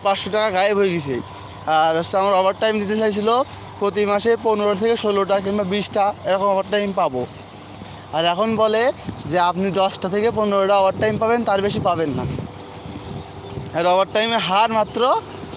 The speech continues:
তিরিশ টাকা, এটা কোনো কথা? যেখানে একটা লোকের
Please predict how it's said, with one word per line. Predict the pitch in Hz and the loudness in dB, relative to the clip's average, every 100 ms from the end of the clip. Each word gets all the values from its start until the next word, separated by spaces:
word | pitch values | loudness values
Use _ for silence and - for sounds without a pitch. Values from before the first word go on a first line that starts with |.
| - - - | -14 -14 -6
তিরিশ | 233 240 226 208 202 | -2 2 2 0 -2
টাকা, | 160 143 147 | 0 2 0
এটা | 170 190 | 0 -2
কোনো | 202 196 | -2 0
কথা? | 180 190 202 143 - - - - - - - - - - - - - - - - | 0 2 2 2 -4 -14 -16 -16 -16 -16 -14 -14 -14 -14 -12 -14 -14 -16 -14 -4
যেখানে | 160 185 208 220 214 | -2 2 2 4 2
একটা | 165 208 208 | 2 2 4
লোকের | 202 202 226 | 2 2 4